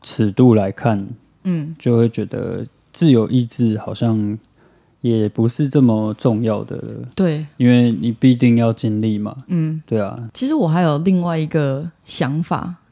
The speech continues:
Speaker 2: 就是我觉得自由意志存不存在其实没有那么重要的原因，
Speaker 1: 嗯。
Speaker 2: 就是我觉得这跟冥想有一点点像。我们有很多，呃，冥想的方式其实都是把你拉开来。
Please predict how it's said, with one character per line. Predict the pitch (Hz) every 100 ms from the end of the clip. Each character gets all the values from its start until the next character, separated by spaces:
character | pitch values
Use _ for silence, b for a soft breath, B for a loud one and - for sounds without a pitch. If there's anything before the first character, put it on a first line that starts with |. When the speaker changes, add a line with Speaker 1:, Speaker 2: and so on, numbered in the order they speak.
| -
Speaker 2:
就 | 180
是 | 123 175
我 | 165 160
觉 | 156
得 | 151
自 | 151 190
由 | 160
意 | 170
志 | 156 170 160
存 | 139 160 143
不 | 170
存 | - 135
在 | 156 147
其 | 139
实 | 139
没 | 135 139
有 | 139
那 | 143
么 | 143 -
重 | 156 135
要 | 143 135
的 | 165
原 | 165 147
因， | 147 156
Speaker 1:
嗯。 |
Speaker 2:
就 | 156
是 | 147 160 151 b b b -
我 | 175
觉 |
得 | 240
这 | 269
跟 | 254 233 233 247 b b _
冥 | 180 156 165
想 | - 160 139
有 | 139
一 | -
点 | 170 131 139
点 | 147
像。 | 151 165 156 147 - b b b
我 | -
们 | 170 175
有 | 175 185
很 | 190 156
多， | 156 180 175 170 175 175 b b
呃， | - 156 143 143
冥 | 160 175 214
想 | 226 151 147
的 | 147 143 143
方 | 147 175 185
式 | 190 190 160
其 | - 160
实 | 160
都 | 156 165
是 | 156 180 160 143 b b b b b b _
把 | 156 160
你 | 165
拉 | 135 151 139
开 | 147 - 135 131
来。 | 131 147 160